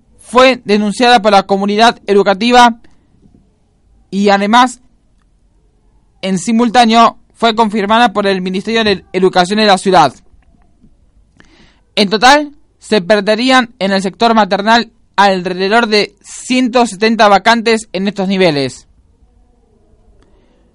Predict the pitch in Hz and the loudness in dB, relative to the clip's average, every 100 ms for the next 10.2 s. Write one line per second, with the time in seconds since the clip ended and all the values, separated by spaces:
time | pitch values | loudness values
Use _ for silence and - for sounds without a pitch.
0 | _ _ 262 302 285 240 262 254 240 233 | _ _ -2 2 2 0 -2 0 0 2
1 | 214 - 208 214 196 208 247 247 220 _ | 0 0 -6 -4 -6 0 0 0 -2 _
2 | _ - 202 202 233 220 202 214 214 214 | _ -10 -4 0 2 2 0 -2 0 -2
3 | 208 226 247 240 220 _ _ _ _ _ | 0 -2 2 2 0 _ _ _ _ _
4 | _ _ _ _ _ _ _ _ _ - | _ _ _ _ _ _ _ _ _ -2
5 | 196 190 180 240 240 226 214 208 196 _ | -2 0 2 4 6 6 6 4 2 _
6 | - _ _ - _ 175 185 196 247 202 | -20 _ _ -20 _ -4 -2 2 2 2
7 | 190 185 196 190 196 233 233 - _ _ | -2 0 0 0 -2 -2 -2 -6 _ _
8 | _ _ _ - 175 190 214 220 202 190 | _ _ _ 0 2 4 2 0 2 0
9 | 185 214 196 175 170 175 170 180 190 175 | 0 -2 -2 -2 -4 -6 0 -2 2 2
10 | 135 123 | 2 0